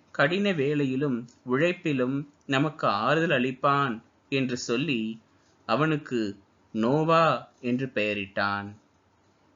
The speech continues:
நோவா பிறந்த பின், இலாமேக்கு ஐந்நூற்று தொன்னூற்றைந்து ஆண்டுகள் வாழ்ந்தான். இலாமேக்கிற்கு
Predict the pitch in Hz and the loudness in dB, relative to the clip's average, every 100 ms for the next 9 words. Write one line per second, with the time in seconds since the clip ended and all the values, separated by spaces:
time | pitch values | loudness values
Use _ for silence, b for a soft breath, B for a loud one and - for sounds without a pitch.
0 | _ 120 139 196 226 214 165 156 156 147 | _ -2 0 2 0 0 0 0 0 -2
1 | 156 120 110 120 _ _ _ _ 139 156 | -2 -2 -4 -8 _ _ _ _ 0 4
2 | 185 208 165 131 - 139 107 113 - _ | 4 2 0 -2 -4 -4 -4 -8 -14 _
3 | _ _ _ _ _ - 120 156 196 208 | _ _ _ _ _ -2 0 2 0 -2
4 | - - 190 202 196 _ _ _ _ _ | -6 -8 -2 -2 -4 _ _ _ _ _
5 | _ _ _ _ _ _ _ - 151 151 | _ _ _ _ _ _ _ -2 2 2
6 | 156 - 165 151 123 120 156 170 151 127 | 0 -2 -2 0 2 0 0 0 0 2
7 | 117 107 107 110 107 107 107 - _ _ | 2 0 -2 -4 -4 -6 -16 -20 _ _
8 | _ _ _ _ _ _ _ - 135 160 | _ _ _ _ _ _ _ -6 0 0
9 | 208 208 196 156 156 151 131 120 131 | 2 0 -2 -6 -6 -4 -4 -4 -8